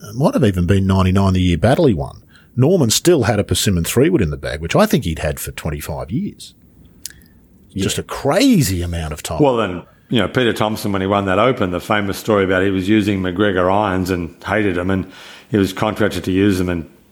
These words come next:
Speaker 2: because he had a deal in America that Tony Penner had set up, and he had these clubs. He said, "I knew I couldn't win the Open with them. They were horrible."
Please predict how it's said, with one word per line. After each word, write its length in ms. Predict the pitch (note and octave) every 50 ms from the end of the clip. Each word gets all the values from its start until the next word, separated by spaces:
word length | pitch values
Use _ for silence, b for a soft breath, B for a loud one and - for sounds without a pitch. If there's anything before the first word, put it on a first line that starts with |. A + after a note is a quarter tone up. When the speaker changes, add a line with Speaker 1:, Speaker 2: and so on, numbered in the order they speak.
| _ _ -
Speaker 2:
because 220 | - - A2+ F#2+ F#2+
he 60 | F#2+
had 120 | G2 G2
a 60 | F2+
deal 220 | E2 F#2+ G2+ F#2+ F#2
in 80 | F2+
America 380 | F2+ F2+ F#2 G2 G#2 G#2 F#2+ G2
that 200 | F2 F2 F#2 -
Tony 260 | - G#2+ G2+ G2 F#2+ F2+
Penner 300 | - - G#2 G#2 G#2 G#2
had 100 | G2 F2
set 180 | - - F#2+ F2+
up, 200 | F#2 G2+ G#2 -
and 140 | F#2 E2 D2 B B B B B B B B B B B -
he 60 | A#2
had 80 | G#2+ G2+
these 180 | G#2 G2 - -
clubs. 220 | - G#2+ G#2 G2
He 60 | G#2
said, 140 | F2+ A2+ A2+
"I 80 | G2+ G2
knew 200 | A2+ B2+ C3 B2
I 60 | A2
couldn't 260 | - - A2 F#2+ F#2
win 100 | F#2+ F#2
the 120 | F#2 F#2
Open 260 | G2 A2+ A2+ - G2+ F#2
with 100 | F2 E2+
them. 140 | F#2 F2+
They 60 | F#2 F#2+
were 120 | F2+ F2
horrible." 480 | D2+ G2+ A#2+ B2 G#2+ E2+ - - -